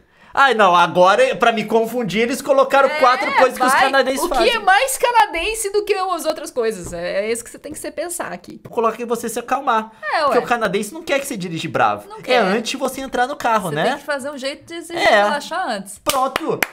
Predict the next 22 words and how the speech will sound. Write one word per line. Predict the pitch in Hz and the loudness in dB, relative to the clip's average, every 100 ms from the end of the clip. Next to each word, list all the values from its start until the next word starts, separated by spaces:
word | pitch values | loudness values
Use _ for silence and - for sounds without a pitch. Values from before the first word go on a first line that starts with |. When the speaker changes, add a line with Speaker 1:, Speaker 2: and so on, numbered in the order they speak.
| - 240 | -6 0
Speaker 1:
Aê, | 294 247 294 320 | 4 6 6 6
Leô, | 320 302 302 | 6 6 4
eu | 285 | 0
tô, | 214 | 0
tô | - | 0
quase | - 240 277 302 | 4 4 4 2
na... | 285 | 4
Hora. | 214 - | 4 0
Se | - | -4
eu | 214 | -2
não | 247 | 2
é... | 220 - - _ | 2 0 -12 _
Eu | 143 | -4
posso | 139 135 131 | 0 -2 -2
tirar | 170 175 | -4 -6
a | |
carteira | 175 220 - - | -6 -8 -8 -6
ainda, | 440 403 | -6 -2
é | 190 | 0
oitenta | 147 147 - | 0 -2 -10
por | - | -12
cento. | - 165 - | -12 -12 -14